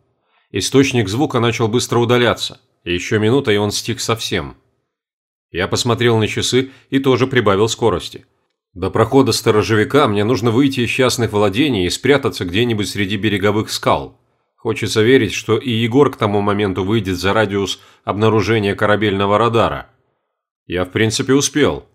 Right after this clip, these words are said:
В последний момент юркнул в расселину. Тёмная тень сторожевика пересекла залив за считанные минуты и унеслась дальше. Наступила тишина, нарушаемая только шипением порванного баллона.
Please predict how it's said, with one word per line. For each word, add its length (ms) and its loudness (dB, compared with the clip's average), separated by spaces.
В 80 -20
последний 460 2
момент 360 4
юркнул 460 0
в 80 0
расселину. 680 -4
Тёмная 360 2
тень 200 -2
сторожевика 760 0
пересекла 600 0
залив 300 0
за 100 0
считанные 480 -2
минуты 460 -2
и 120 2
унеслась 520 2
дальше. 380 -6
Наступила 560 -4
тишина, 580 -4
нарушаемая 580 0
только 300 0
шипением 520 0
порванного 540 2
баллона. 540 -2